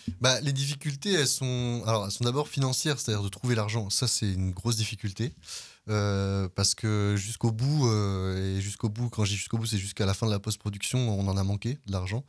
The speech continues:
Euh, on a eu, euh, on a, on a un producteur qui est ex-, extrêmement, euh, euh,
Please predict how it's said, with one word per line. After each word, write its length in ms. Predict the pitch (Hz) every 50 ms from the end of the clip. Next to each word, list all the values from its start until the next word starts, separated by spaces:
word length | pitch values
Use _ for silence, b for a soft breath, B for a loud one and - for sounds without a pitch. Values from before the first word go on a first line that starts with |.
| B B B B B B B B -
Euh, 260 | 104 107 104 107 104 104 98
on 100 | 110 110
a 100 | 110 113
eu, 180 | 120 127 131
euh, 340 | 120 113 110 107 104 101 101 101 98 95 - 50 53 - - - -
on 200 | - 101 104 107
a, 140 | 110 110 104
on 140 | 98 110 113
a 40 | 113
un 60 | 107
producteur 460 | 104 - - 117 110 - - 135 - -
qui 200 | - - 117 110
est 160 | 110 - -
ex-, 240 | 113 113 107 - -
extrêmement, 640 | - 113 113 107 - - - 117 113 117 117 113 107
euh, 200 | 101 101 98 92 92 - B B B B B B B - 110
euh, 500 | 107 104 104 101 101 101 101 92 78